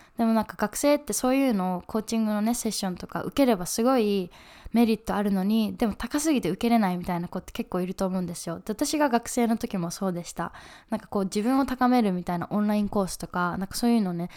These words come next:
たくさんあっても、そういうのって十万、二十万とかね、何十万とかするじゃないですか。だから、すごい興味あるし、受けたいのに、でも経済的に無理っていうね、が-、あの、学生さんってすごい多いと思うんですよ。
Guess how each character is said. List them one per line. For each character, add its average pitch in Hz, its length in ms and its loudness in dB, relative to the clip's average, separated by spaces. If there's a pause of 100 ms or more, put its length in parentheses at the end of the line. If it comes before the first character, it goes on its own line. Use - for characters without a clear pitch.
(180)
た - 100 -6
く - 80 -10
さ 262 220 4
ん 254 40 6
あ 269 40 4
っ 262 60 -4
て 196 180 -4
も、 180 160 -4
そ 254 160 2
う 285 60 8
い 294 40 8
う 269 60 6
の 196 80 2
っ - 20 -8
て - 100 -14
十 262 240 4
万、 262 200 6
二 196 100 2
十 220 160 0
万 208 220 0
と - 100 -16
か 165 220 -4
ね、 180 80 -4
何 202 220 6
十 254 140 4
万 220 200 4
と - 80 -10
か - 80 -14
す - 100 -6
る 202 80 0
じ 185 80 -2
ゃ 175 60 -2
な 165 100 -4
い 165 60 -6
で 165 100 -10
す - 100 -14
か。 160 160 -10 (420)
だ 233 100 -4
か 214 100 0
ら、 196 80 -2
す - 140 -4
ご 294 180 6
い 240 320 6
興 262 200 4
味 214 100 6
あ 185 80 2
る 180 80 -4
し、 - 120 -6
受 185 80 -6
け 247 100 2
た 262 140 4
い 233 60 4
の 196 80 2
に、 185 320 0 (380)
で 254 120 4
も 233 200 8
経 240 200 6
済 240 160 6
的 233 180 0
に 220 80 4
無 208 160 4
理 196 80 2
っ 170 40 -6
て - 200 -12
い 180 140 -4
う 175 40 -4
ね、 175 140 -4
が-、 170 140 -14 (220)
あ 190 120 -4
の、 180 80 -6
学 - 200 -6
生 214 180 -4
さ 214 160 0
ん 196 40 -4
っ - 20 -16
て - 80 -12
す - 100 -6
ご 220 100 0
い - 140 -4
多 226 100 2
い 220 60 0
と 196 120 -6
思 175 120 -4
う 175 40 -6
ん 170 60 -8
で - 60 -8
す - 100 -12
よ。 175 160 -8